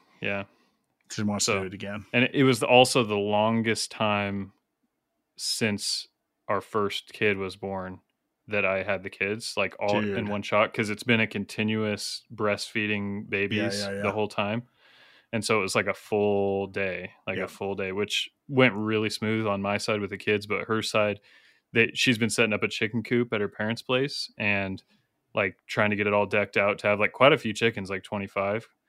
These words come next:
Speaker 1: 'cause they've got a bunch of acreage and
Speaker 2: Mm-hmm.
Speaker 1: stuff. And so it's kinda her project and her mom's helping her. And she just kinda buried her head into that and was just, like, working on the chicken coop.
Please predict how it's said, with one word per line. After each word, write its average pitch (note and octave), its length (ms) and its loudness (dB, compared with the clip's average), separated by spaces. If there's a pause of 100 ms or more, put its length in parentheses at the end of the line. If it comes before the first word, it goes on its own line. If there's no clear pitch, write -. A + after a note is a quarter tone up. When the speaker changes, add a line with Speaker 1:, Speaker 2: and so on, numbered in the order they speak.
(340)
Speaker 1:
'cause G2 120 -10
they've G#2 160 0
got G2+ 160 4
a F#2+ 40 -6
bunch G2+ 200 -4
of F2+ 60 -4
acreage G2+ 400 -2
and G#2+ 80 4
Speaker 2:
Mm-hmm. F#2+ 100 -2
Speaker 1:
stuff. G#2 320 0
And G2 140 -6
so G2+ 220 0
it's F#2+ 100 -6
kinda B2+ 200 6
her A2+ 120 4
project A2 520 4
and G#2 60 -2
her G2 80 -4
mom's G2+ 280 -4
helping G#2+ 240 -2
her. A#2 220 -4
And G2+ 280 -2 (460)
she C3 160 2
just A#2+ 180 0
kinda B2 220 6
buried G#2 400 2
her G2+ 80 -2
head G#2+ 160 2
into G2+ 200 -2
that G2 440 0
and G#2+ 100 -2
was F#2 120 -6
just, G#2 180 -6
like, F#2+ 240 -4
working G2+ 320 -4
on G2+ 120 -2
the G2+ 60 -6
chicken G#2 300 -6
coop. G#2+ 360 -6